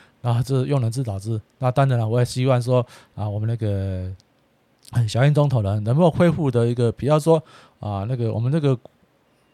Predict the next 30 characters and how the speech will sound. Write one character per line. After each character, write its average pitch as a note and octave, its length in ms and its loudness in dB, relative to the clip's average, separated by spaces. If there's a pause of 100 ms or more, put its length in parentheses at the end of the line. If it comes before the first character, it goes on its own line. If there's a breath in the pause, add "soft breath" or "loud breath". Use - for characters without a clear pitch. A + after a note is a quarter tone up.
(320)
那 E3+ 100 -6
个 C#3 80 0
什 A#2 80 -4
么 A#2+ 80 2
军 D#3+ 220 -2
力、 D#3+ 160 0
兵 D3 240 -4
役 D3+ 80 0
服 B2 180 -4
役 B2+ 180 -2
太 C3 180 -4
短 F#2 200 -8
了， F2 120 -10
四 - 180 -8
个 A#2+ 180 -4
月， B2 140 -4
四 A3 160 -6
个 F#3 140 0
月 G#3+ 100 4
你 C#3+ 140 2
还 D3 160 0
搞 B2+ 160 4
不 F3 100 0
清， E3 160 2
清 D#3+ 160 0
楚 A#2 140 -2
就 B2+ 100 -2
下 B2+ 180 0
来 F2+ 120 -2
了。 G2 180 -10